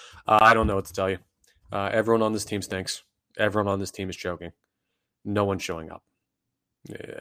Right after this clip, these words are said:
no one's free of blame. Uh,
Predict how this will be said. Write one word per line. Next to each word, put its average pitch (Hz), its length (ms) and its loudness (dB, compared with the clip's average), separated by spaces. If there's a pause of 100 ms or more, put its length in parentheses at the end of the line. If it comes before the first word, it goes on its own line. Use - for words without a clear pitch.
(120)
no 101 440 0
one's 101 600 -2 (220)
free 101 240 0
of 92 80 -2
blame. 104 400 2 (2000)
Uh, 110 420 4